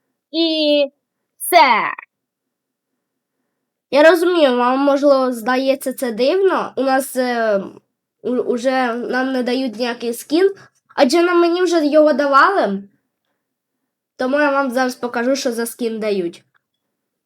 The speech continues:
Ось, дивіться, нам дають ось, ось такий скін,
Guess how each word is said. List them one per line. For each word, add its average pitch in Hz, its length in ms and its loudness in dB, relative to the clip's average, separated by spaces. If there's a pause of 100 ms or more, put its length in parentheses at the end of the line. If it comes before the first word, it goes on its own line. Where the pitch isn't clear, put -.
(1120)
Ось, 302 280 4
дивіться, 294 500 2
нам 339 300 4
дають 285 500 0 (640)
ось, 277 280 -2
ось 285 200 2
такий 294 400 -2
скін, 294 420 -2